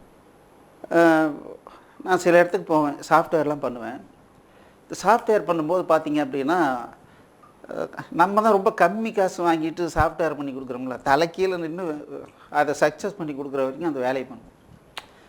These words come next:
இதனாலேயே நம்மளை பார்த்துட்டு என்ன பண்ணுவாங்கன்னா, "சார், எனக்கு இன்னொரு வேலை இருக்கு, அது சாஃப்ட்வேர் வேலை இல்லை, வேற வேலை, உங்களுக்கு தெரிஞ்ச ஆள் யாராவது இருந்தா கூட்டிட்டு வாங்களா, அவங்கள வச்சு பண்ணலாம்" அப்படிம்பாங்க. அப்படின்னா என்ன அர்த்தம்?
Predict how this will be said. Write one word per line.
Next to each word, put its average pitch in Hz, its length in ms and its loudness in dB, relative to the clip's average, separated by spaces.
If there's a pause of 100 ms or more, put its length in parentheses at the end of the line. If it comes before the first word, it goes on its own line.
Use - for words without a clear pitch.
(160)
இதனாலேயே 214 460 6
நம்மளை 175 340 2
பார்த்துட்டு 196 320 4
என்ன 170 220 2
பண்ணுவாங்கன்னா, 147 500 -4
"சார், 156 420 0 (680)
எனக்கு 160 260 2
இன்னொரு 180 360 -2
வேலை 180 320 4
இருக்கு, 143 520 -6 (340)
அது 143 160 -6
சாஃப்ட்வேர் 180 360 4
வேலை 156 180 4
இல்லை, 131 140 0
வேற 143 240 2
வேலை, 135 280 -4 (640)
உங்களுக்கு 208 500 2
தெரிஞ்ச 285 320 4
ஆள் 208 200 4
யாராவது 170 380 6
இருந்தா 170 100 0
கூட்டிட்டு 151 380 -2
வாங்களா, 139 280 2
அவங்கள 156 120 -2
வச்சு 151 240 -2
பண்ணலாம்" 135 360 -4
அப்படிம்பாங்க. 107 320 -18 (1160)
அப்படின்னா 214 280 4
என்ன 233 180 4
அர்த்தம்? 175 580 4